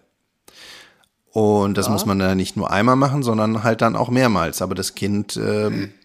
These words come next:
Speaker 2: <clears throat>
Speaker 1: hat dabei nicht den Mut gewonnen, das danach alleine zu machen, sondern ich musste halt mitfahren. So, also dann Kettenkarussell. Ich hab eh Schiss vor Kettenkarussell, weil ich immer denke, das Ding reißt aus und ich fliege dann mit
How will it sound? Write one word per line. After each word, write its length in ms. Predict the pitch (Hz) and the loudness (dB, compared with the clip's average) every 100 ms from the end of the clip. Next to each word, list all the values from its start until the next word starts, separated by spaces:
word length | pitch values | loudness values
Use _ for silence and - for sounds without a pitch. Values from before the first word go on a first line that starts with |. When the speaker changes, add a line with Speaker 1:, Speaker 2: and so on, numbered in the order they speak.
| - | -4
Speaker 2:
<clears throat> 720 | 214 - - _ _ _ - | -4 -4 -20 _ _ _ -8
Speaker 1:
hat 340 | - 104 - - | -4 -4 -6 -4
dabei 340 | 107 104 101 | 0 2 2
nicht 240 | 107 120 123 | 2 -2 -2
den 120 | 110 | -2
Mut 220 | 127 123 | -2 -2
gewonnen, 320 | 120 107 110 | -2 0 0
das 140 | 107 - | 0 -2
danach 300 | 101 98 - | -4 -4 -2
alleine 320 | 90 92 95 | -2 -2 -4
zu 100 | 113 | -4
machen, 220 | 104 117 | -4 -4
sondern 260 | 104 95 95 | -4 -4 -6
ich 140 | - | -8
musste 340 | 90 - - | -10 -8 -8
halt 180 | 113 107 | -6 -4
mitfahren. 540 | 127 - - - - - - - - - - - - - - _ _ _ _ _ - - - - - - _ - | -4 -4 -6 -6 -6 -12 -16 -14 -10 -10 -12 -16 -20 -20 -20 _ _ _ _ _ 0 2 2 -2 -6 -16 _ 0
So, 280 | 135 190 - - | 4 4 2 -6
also 440 | - 117 113 104 101 | 0 2 2 0 2
dann 340 | 104 104 107 | 2 2 0
Kettenkarussell. 760 | - 131 131 123 117 - 117 117 | -2 -2 -2 -2 -2 0 0 0
Ich 140 | - | -2
hab 120 | - | -4
eh 120 | - 123 | -2 -2
Schiss 240 | - 123 | 0 -2
vor 120 | 120 110 | -2 -2
Kettenkarussell, 960 | 110 123 117 110 107 107 110 110 107 | -2 -4 -4 -4 -4 -4 -2 -2 -2
weil 100 | 104 | -4
ich 160 | 104 - | -4 -6
immer 200 | 104 101 | -6 -4
denke, 260 | 101 101 98 | -2 -4 -6
das 160 | 98 | -6
Ding 180 | 123 113 | -2 -2
reißt 380 | 98 92 95 - | -2 -2 -2 -2
aus 300 | 104 110 - | 0 0 -2
und 120 | 95 | -6
ich 180 | 101 - | -8 -12
fliege 720 | - - - - 117 123 120 | -16 -16 -16 -6 -2 0 2
dann 340 | 107 104 104 | 2 0 -2
mit 460 | - 117 120 127 - | -6 -2 -2 -2 -10